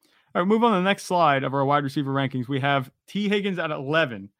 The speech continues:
Um, we really meant to put T Higgins at ten before Thursday Night Football, we swear.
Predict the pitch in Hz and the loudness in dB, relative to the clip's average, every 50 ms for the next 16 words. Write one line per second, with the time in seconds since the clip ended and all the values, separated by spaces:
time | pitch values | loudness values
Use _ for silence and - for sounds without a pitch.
0 | _ _ _ _ _ _ - 139 143 143 135 131 131 120 - _ _ _ _ _ | _ _ _ _ _ _ 0 2 4 4 4 4 2 -2 -6 _ _ _ _ _
1 | _ _ _ _ _ _ _ _ _ _ _ _ 175 175 147 139 175 214 240 240 | _ _ _ _ _ _ _ _ _ _ _ _ -2 -2 0 4 4 4 4 4
2 | 220 196 196 185 - - 147 - 185 175 - - - _ - - 185 170 170 175 | 2 2 0 -2 -4 -8 -6 -4 -4 -4 -4 -8 -14 _ -8 -6 -2 -2 0 -2
3 | 170 160 165 160 147 - 131 135 143 139 _ _ - - - 156 147 139 147 165 | -2 -2 -2 -2 -2 -2 -4 -4 -4 -8 _ _ -20 -10 -6 -4 -4 -2 -2 -4
4 | 175 165 147 147 135 139 151 156 151 151 165 165 165 156 170 170 170 170 165 - | -6 -6 -4 -6 -4 -2 -2 -2 -2 -2 -2 -4 -4 -4 -4 -4 -4 -6 -6 -6
5 | 180 165 156 190 190 180 151 135 135 - 151 147 160 180 - | -8 -8 -6 -6 -4 -4 -6 -8 -6 -6 -6 -6 -6 -6 -10